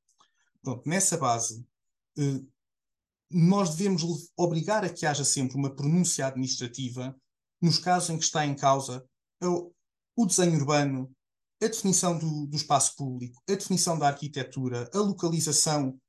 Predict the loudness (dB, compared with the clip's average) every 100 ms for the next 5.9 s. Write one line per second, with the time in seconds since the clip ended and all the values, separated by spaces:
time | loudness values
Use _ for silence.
0 | _ -8 -6 -6 -8 -4 0 2 0 -4
1 | -10 -14 _ _ _ -2 0 0 0 2
2 | 2 0 -2 -2 -2 -4 -4 -4 -4 -4
3 | -8 -8 -4 -2 -2 2 2 0 -4 -4
4 | -4 -4 -4 -4 -6 -6 -4 -2 -2 -4
5 | -10 _ _ 2 4 4 2 -2 -4